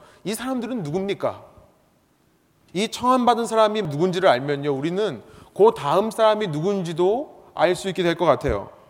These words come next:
그 힌트를 어디서 말씀하시냐면 칠 절에서 말씀하세요. 우리가 방금 전에 건너뛴 말씀인데요. 우리 칠 절 한번 한 목소리 읽어볼게요. "임금이 노하여 군대를 보내어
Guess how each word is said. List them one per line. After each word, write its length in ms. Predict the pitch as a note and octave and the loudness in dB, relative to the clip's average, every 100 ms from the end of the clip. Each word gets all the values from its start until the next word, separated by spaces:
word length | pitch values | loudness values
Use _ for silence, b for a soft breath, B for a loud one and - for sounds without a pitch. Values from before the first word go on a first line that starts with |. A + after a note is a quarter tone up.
| _ _ _ _ _ b b | _ _ _ _ _ b b
그 180 | F#3+ A3+ | 2 2
힌트를 800 | - C#4+ C#4 C4 B3+ A3 E3 - | 2 -2 0 4 6 6 6 2
어디서 220 | C#3+ G3+ | 0 2
말씀하시냐면 720 | F#3 - F3+ E3 D#3+ C#3+ E3 | -2 -2 -4 -4 -4 -6 -8
칠 240 | - C#4 C4 | -6 -6 -4
절에서 280 | B3 F#3+ | -4 -4
말씀하세요. 560 | F3 C#3+ D3+ B2+ A#2 G2+ | -2 -6 -6 -10 -10 -8
우리가 200 | A2 C#3+ | -4 -4
방금 180 | C#3 C3+ | -4 -6
전에 80 | C#3 | -8
건너뛴 480 | B2 C3 C3 C#3 A#2 - | -6 -8 -6 -8 -10 -14
말씀인데요. 680 | A2 A2 B2 G#2+ F#2 A2 A#2 _ b b b | -10 -10 -8 -12 -12 -14 -16 _ b b b
우리 140 | D3+ | -4
칠 240 | - B3 | -2 -2
절 140 | A#3 A3 | 6 6
한번 240 | G3+ F3+ | 8 6
한 100 | F#3+ | 6
목소리 260 | F#3 F3+ D3+ | 2 2 2
읽어볼게요. 580 | D#3 C3+ A#2+ A2 C#3 B3+ - b b b b b | 2 0 -2 -4 -4 -6 -14 b b b b b
"임금이 460 | D3+ G3 G3+ G3+ G3+ | 2 4 6 6 6
노하여 760 | D3+ D#3+ D#3 D3+ G3 - - - | 10 12 12 12 6 2 -12 -8
군대를 420 | D3+ F#3 G3+ G3+ | 2 10 12 12
보내어 500 | F3+ D#3+ C#3+ C3 A3+ | 10 6 4 2 0